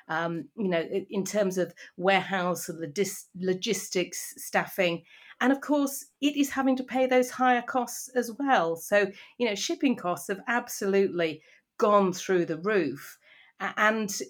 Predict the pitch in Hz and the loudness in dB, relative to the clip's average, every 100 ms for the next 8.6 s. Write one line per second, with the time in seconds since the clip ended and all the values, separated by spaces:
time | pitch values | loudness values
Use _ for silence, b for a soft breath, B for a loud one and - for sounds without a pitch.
0 | _ _ _ _ _ _ _ - 262 247 | _ _ _ _ _ _ _ -4 -2 -2
1 | - - 262 - 277 311 294 240 233 - | -8 -8 -8 -2 0 2 0 -2 -6 -6
2 | - 254 233 - 233 240 247 190 185 - | -10 -8 -8 -2 -2 2 0 0 -4 -4
3 | 349 349 254 202 180 170 208 202 214 220 | -4 -4 -4 -2 0 0 -2 -2 0 2
4 | 220 190 180 - 240 - 190 185 226 208 | 2 -2 -4 -6 -6 -4 -6 -6 -4 -4
5 | 208 - 233 208 196 - B B B - | -6 -4 2 2 2 -8 B B B -2
6 | 180 277 190 170 175 - 202 196 - - | 4 6 6 2 0 0 -2 -4 -8 -8
7 | 220 196 - 269 254 - - - - 185 | -6 -6 -4 0 0 -2 -14 -8 -8 -4
8 | 160 156 - - 208 | -6 -6 -6 2 4